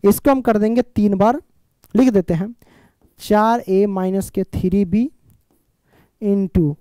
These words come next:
चार A minus के थ्री बी, है ना, into चार A minus के थ्री बी, यही हमारे पास answer आ जाएगा, correct ना। तो आपने इसको समझ लिया sir।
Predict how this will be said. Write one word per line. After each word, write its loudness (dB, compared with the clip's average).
चार 2
A 2
minus -4
के -4
थ्री -2
बी, -2
है -4
ना, -2
into -4
चार 0
A -2
minus -6
के -6
थ्री -4
बी, -10
यही 4
हमारे 2
पास -2
answer -2
आ -2
जाएगा, -6
correct -2
ना। -4
तो -4
आपने 0
इसको 0
समझ -2
लिया 0
sir। -12